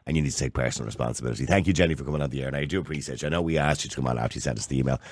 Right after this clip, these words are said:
Uh, some of the messages coming in. Uh, by the way, R T News, I just mentioned a half an hour ago. Non-Irish citizens living in Ireland account for twelve percent of the population, which is rising substantially since the last figures come out from the C S O. Um, also, some of the emails that are coming in.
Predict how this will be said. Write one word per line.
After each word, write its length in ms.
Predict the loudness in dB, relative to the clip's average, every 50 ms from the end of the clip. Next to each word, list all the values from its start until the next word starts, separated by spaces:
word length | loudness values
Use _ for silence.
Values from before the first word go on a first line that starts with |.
| -20 -20 -20 -10 _
Uh, 100 | 2 2
some 140 | 4 4 4
of 60 | 4
the 40 | 6
messages 300 | 6 4 4 2 0 -2
coming 240 | 0 0 2 2 2
in. 80 | 2
Uh, 180 | 2 0 0 2
by 80 | 2 4
the 60 | 4
way, 100 | 4 4
R 120 | 4 2
T 160 | 2 0 0
News, 240 | 0 2 2 2 0
I 20 | -2
just 140 | -4 -2
mentioned 220 | 0 0 0 2 2
a 20 |
half 180 | 2 2 2 0
an 80 | 0
hour 120 | 0 2 2
ago. 220 | 2 2 0 -2 -2 -10 -20 -20 _ -2
Non-Irish 400 | 0 2 4 6 6 4 4 2
citizens 400 | 0 -2 0 -2 -2 -2 0 2
living 240 | 2 4 4 4 2
in 100 | 4 4
Ireland 480 | 6 6 6 6 6 4 2 0 -6 -10 -18 -20 _ -12
account 280 | -2 0 2 2 2
for 80 | 0 -4
twelve 360 | -4 2 4 4 4 4 2
percent 440 | -2 -6 -4 -2 0 0 0 0 -2
of 80 | -4
the 60 | -4 0
population, 680 | 2 2 2 2 2 2 4 2 2 0 -2 -4 -6
which 120 | -4 -4
is 160 | -4 -2 0
rising 400 | 2 2 2 2 0 -2 -6 -8 -10 _ -20 _
substantially 680 | -12 -12 -10 -2 2 6 6 6 6 4 0 -2 -4
since 220 | -4 -6 -8 -6
the 40 | -2
last 280 | 0 0 0 0 -2 -4
figures 300 | -4 -2 -2 -4 -6 -6
come 120 | -4 -2
out 100 | -2 -2
from 100 | -2 -4
the 40 | -6
C 220 | -4 -2 -2 -2
S 120 | -2 -2 -2
O. 140 | -4 -4 -4 -8 _ _ _ _ _ _ _ _ _ _ _ _ -20 -18 -18 -18 -20 -10 -10 -10 -10 -10 -16 -20 -20 -20 -20 -20 -20 -20 -2 _
Um, 300 | 8 8 10 8 6 6
also, 320 | 6 6 6 6 4 2
some 160 | 2 2 0 0
of 60 | 2
the 160 | 0 0 0
emails 400 | -2 -2 0 4 4 4 4 4
that 100 | 2 -2
are 60 | -2
coming 240 | 0 0 0 2 2
in. 260 | 2 2 2 0 -2